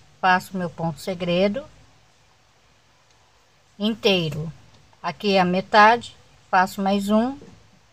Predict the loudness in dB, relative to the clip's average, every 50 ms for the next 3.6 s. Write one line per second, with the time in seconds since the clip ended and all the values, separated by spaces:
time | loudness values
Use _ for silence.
0 | _ _ _ _ _ _ _ _ _ _ _ _ _ _ _ _ _ _ _ _
1 | _ _ _ _ _ _ _ _ _ _ _ _ _ _ _ _ _ _ _ _
2 | _ _ _ _ _ _ _ _ _ _ _ _ _ _ _ _ _ _ _ _
3 | _ _ _ _ _ -6 -4 -2 -2 -2 -4 -8